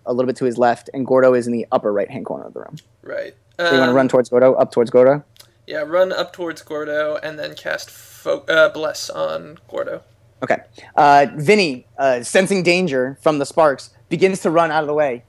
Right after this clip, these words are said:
Speaker 1: Again, a smile spreads across the ninja's face as he rolls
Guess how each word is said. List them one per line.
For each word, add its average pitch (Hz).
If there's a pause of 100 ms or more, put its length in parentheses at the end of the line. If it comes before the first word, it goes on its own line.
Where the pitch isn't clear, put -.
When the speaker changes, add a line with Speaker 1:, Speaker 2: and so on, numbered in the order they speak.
(140)
Speaker 1:
Again, 165
a 135
smile 156
spreads 151
across 139
the 147
ninja's 143
face 131 (100)
as 143
he 151
rolls 143